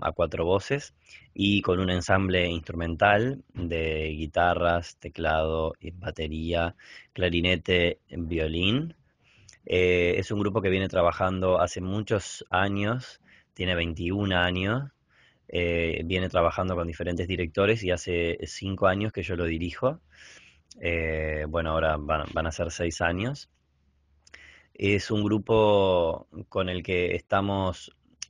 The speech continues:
trabajando hace tiempo sobre espectáculos. El grupo coral presenta espectáculos con una temática en particular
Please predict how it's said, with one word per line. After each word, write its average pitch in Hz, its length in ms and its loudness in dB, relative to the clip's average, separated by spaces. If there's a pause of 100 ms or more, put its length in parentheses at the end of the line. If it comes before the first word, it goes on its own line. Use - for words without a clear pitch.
trabajando 98 460 2
hace 95 160 -6
tiempo 101 340 0
sobre 90 320 0
espectáculos. 85 960 -2 (380)
El 90 140 -2
grupo 95 480 4
coral 90 300 4
presenta 98 560 0
espectáculos 95 800 -2
con 82 400 -4
una 85 240 -6
temática 82 720 0
en 80 80 -4
particular 90 800 0